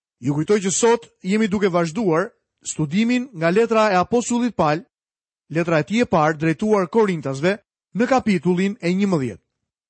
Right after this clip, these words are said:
Në këtë kapitull do të shohim dy çështje: veshjen e grave dhe darkën e Zotit. Sapo kemi mbyllur pjesën që bënte fjalë për lirinë e krishterë,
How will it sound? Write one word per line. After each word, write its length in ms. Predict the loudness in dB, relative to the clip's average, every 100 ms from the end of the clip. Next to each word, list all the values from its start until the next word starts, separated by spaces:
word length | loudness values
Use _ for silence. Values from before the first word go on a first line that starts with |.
| _
Në 120 | -6 -2
këtë 120 | 2
kapitull 440 | 2 0 0 0
do 80 | 0
të 80 | 0
shohim 480 | -2 0 0 0 -6
dy 200 | -6 -2
çështje: 400 | 0 -2 -2 -8 -18 _ _ _ _ _
veshjen 480 | 0 0 2 0 0
e 80 | 2
grave 420 | 0 0 -2 -4 _ _ -14
dhe 220 | -6 -4
darkën 580 | 0 2 2 0 -2 -2
e 100 | -2
Zotit. 380 | 0 0 -4 -10 _ _ _ _ _ _ _
Sapo 300 | -2 0 2
kemi 240 | 0 0 2
mbyllur 400 | 2 2 4 2 0
pjesën 380 | -2 -2 -4 -2
që 100 | 0
bënte 240 | 0 0 -2
fjalë 360 | 2 2 2 -2 0
për 140 | 0
lirinë 460 | 2 2 2 2 0
e 20 |
krishterë, 640 | 0 0 0 -2 -2 -4